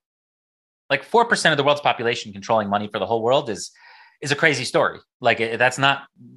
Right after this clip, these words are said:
you know, that wasn't necessarily the way it was gonna shake out. That had to, that was done very carefully. Um, and it's an interesting history, and I think people would learn from it. I mean, look, I'm an American. I've benefited tremendously from this system, but I think it's unfair.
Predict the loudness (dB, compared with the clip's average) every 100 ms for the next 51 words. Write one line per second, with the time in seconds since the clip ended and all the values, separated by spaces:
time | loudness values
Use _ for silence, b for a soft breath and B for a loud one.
0 | -10 -2 0 4 4 2 -2 -6 -6 -2
1 | 0 0 -4 -6 -8 -12 -10 -10 -2 0
2 | 0 -2 -4 0 -2 -4 -2 0 0 -2
3 | -2 -2 -6 -4 -6 -6 -12 -12 _ b
4 | b b 0 2 4 2 -4 -14 -14 -6
5 | -4 -6 -10 -8 -8 -8 -10 -8 -8 -8
6 | -8 -8 -10 -12 -14 -12 -10 -8 -8 -8
7 | -8 -6 -2 -2 -2 -4 -2 -2 -4 -4
8 | -2 -2 -4 -6 -4 -4 -6 -10 -16 -18
9 | -14 -12 -12 -14 -16 -16 -16 -14 -12 -12
10 | -6 -6 -8 -10 -10 -8 -8 -10